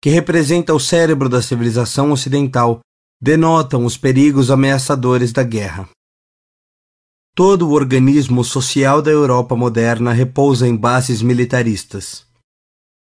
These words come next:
Da indústria das armas, mais que da agricultura, e isso é lamentável, depende a estabilidade da civilização de todo o Ocidente.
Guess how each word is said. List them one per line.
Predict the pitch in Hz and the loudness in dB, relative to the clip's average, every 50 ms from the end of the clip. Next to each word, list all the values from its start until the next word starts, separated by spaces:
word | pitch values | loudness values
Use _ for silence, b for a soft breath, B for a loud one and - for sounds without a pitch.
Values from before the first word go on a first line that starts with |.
| _ _ _ | _ _ _
Da | 113 110 117 | -2 0 0
indústria | 120 120 113 120 131 139 131 131 - 139 135 | 2 2 2 2 2 0 0 -2 -2 -2 0
das | 123 139 135 131 120 | 2 2 0 2 2
armas, | 135 127 127 127 123 113 110 113 - - _ _ _ _ _ _ | 2 2 2 0 0 -2 -4 -6 -10 -16 _ _ _ _ _ _
mais | - 127 147 175 175 | -2 0 0 0 -2
que | - - 147 | -2 -4 -2
da | 135 135 | 0 0
agricultura, | 135 127 131 131 131 131 139 135 127 127 131 139 139 143 139 135 127 127 - _ _ _ _ _ - | 0 0 0 -2 -2 -2 -2 -4 -4 -4 -2 -2 0 0 0 -2 -4 -6 -10 _ _ _ _ _ -6
e | 98 107 120 | -2 0 0
isso | 135 127 - - 113 | 0 0 -2 -4 -4
é | 110 107 | -2 -2
lamentável, | 110 117 123 127 127 120 117 - 139 135 127 107 104 92 - _ _ _ _ _ _ _ _ _ - | 0 0 0 0 0 -2 0 0 0 0 0 -2 -6 -10 -12 _ _ _ _ _ _ _ _ _ -4
depende | 117 117 117 - 156 160 165 156 160 | -2 -2 0 0 0 2 2 2 2
a | 165 165 | 2 2
estabilidade | 156 - - 170 156 160 160 156 151 135 143 143 147 147 143 139 | 0 0 -2 -2 -2 0 0 0 0 2 2 2 2 2 0 0
da | 127 135 | 0 -2
civilização | 131 131 156 139 135 139 135 147 147 131 135 - 151 151 | 0 -2 -2 -2 0 0 0 0 0 0 -2 -2 0 0
de | 143 127 123 | 2 0 -2
todo | 127 - 156 151 156 143 147 | 0 0 0 0 0 0 0
o | 139 | -2
Ocidente. | 143 135 - - 139 110 101 98 95 92 87 - - - | -2 -2 -4 -6 -6 -6 -6 -6 -8 -8 -10 -12 -16 -16